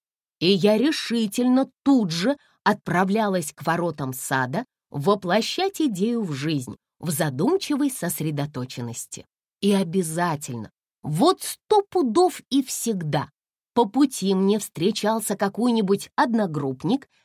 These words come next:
который непременно спросит и с большим любопытствующим пристрастием:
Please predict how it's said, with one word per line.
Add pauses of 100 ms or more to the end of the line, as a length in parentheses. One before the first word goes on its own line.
который
непременно
спросит (400)
и
с
большим
любопытствующим
пристрастием: